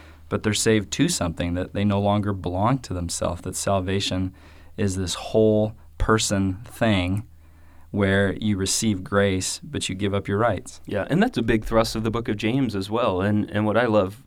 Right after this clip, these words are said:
Speaker 2: thinking about the book of James is that James is the brother of Jesus. And so you have this guy who knew Jesus his entire life, but he didn't really know Jesus as a savior.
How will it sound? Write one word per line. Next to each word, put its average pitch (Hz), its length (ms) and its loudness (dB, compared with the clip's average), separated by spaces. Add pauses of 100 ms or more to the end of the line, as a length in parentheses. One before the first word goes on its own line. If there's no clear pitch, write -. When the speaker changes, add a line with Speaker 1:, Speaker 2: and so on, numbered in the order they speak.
Speaker 2:
thinking 117 240 0
about 101 180 2
the 98 60 -8
book 113 160 -2
of 98 120 -4
James 110 360 0
is 92 160 -8
that 98 220 0 (260)
James 113 440 0
is 98 140 -6
the 95 100 -4
brother 101 420 0
of 98 140 -6
Jesus. 104 640 -4
And 104 140 -4
so 107 100 -4
you 104 200 0
have 127 160 2
this 107 160 -2
guy 104 260 2
who 107 200 -2
knew 127 420 4
Jesus 98 600 -4
his 101 140 -4
entire 101 400 0
life, 98 440 0 (260)
but 107 180 2
he 107 120 4
didn't 120 280 0
really 101 360 0
know 104 480 2
Jesus 101 440 -2
as 95 140 -6
a 92 80 -6
savior. 113 640 -4